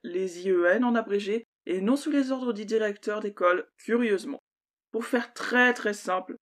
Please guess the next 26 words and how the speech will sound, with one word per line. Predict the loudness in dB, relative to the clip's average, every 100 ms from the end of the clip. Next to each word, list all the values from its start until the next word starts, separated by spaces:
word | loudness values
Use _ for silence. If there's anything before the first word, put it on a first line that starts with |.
| _ _ -6
ces | 2
derniers | 8 8 6 0
administrent | 2 4 6 4 2 0
l'école, | 0 2 2 2 -2
la | -4 -2
représentent | -2 0 -2 0 -4 -6 -12 _ 0
et | 2
veillent | 4 4
à | 4
son | -2 -2
bon | -2
fonctionnement, | -4 -8 -6 -6 -4 -4 -6 -10
mais | -8 -2
ils | 0
n'ont | 0 0
pas | 2 2
l'autorité | 2 -2 -6 -8 -10
complète | -12 -4 -2 -2
sur | -4 -4
leur | -4 -6
personnel. | -8 -8 -6 -6 -8 -16 _ _ -16
Vous | -6 0
ne | 4 4
le | 2
pensiez | 0 -2 2 0
pas ? | 4 4